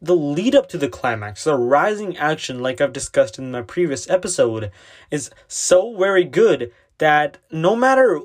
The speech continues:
what the climax was gonna be, you know, this, I sort of started thinking this right from, you know, when I got to the, the halfway point of the book, that,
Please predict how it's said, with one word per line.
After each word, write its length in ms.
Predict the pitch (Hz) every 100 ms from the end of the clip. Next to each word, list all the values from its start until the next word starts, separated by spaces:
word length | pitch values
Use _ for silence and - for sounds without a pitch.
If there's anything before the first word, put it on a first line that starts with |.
| _ _
what 600 | - 143 135 151 170 160
the 80 | 160
climax 720 | 175 156 156 151 - - -
was 600 | 120 113 113 117 135 135
gonna 220 | 143 139
be, 160 | 120 120
you 200 | 180 139
know, 160 | 131
this, 260 | 139 139 -
I 240 | 151 143 143
sort 280 | - 143
of 180 | 143 113 _ _ _ _
started 580 | - - 143 147 135 120 _ _ _ _ _ -
thinking 340 | 143 131 156
this 220 | 147 143
right 440 | 113 123 131 131 -
from, 380 | 135 127 117
you 60 | 120
know, 160 | 110 107
when 200 | 117 120
I 80 |
got 240 | 120 123 -
to 80 | 123
the, 320 | 120 - 120
the 120 | 123
halfway 280 | 123 123 131
point 220 | 120 127
of 60 | 120
the 80 |
book, 300 | 107 135 - - - - -
that, 320 | 175 185 180